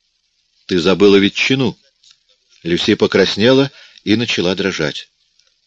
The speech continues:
Выключила газ и повернулась ко мне.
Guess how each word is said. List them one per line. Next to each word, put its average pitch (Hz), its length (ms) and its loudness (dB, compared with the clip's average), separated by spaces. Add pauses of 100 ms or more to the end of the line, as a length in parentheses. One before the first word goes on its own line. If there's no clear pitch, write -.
(120)
Выключила 95 600 0
газ 110 460 -2
и 113 120 -2
повернулась 98 580 0
ко 95 140 -6
мне. 80 280 -6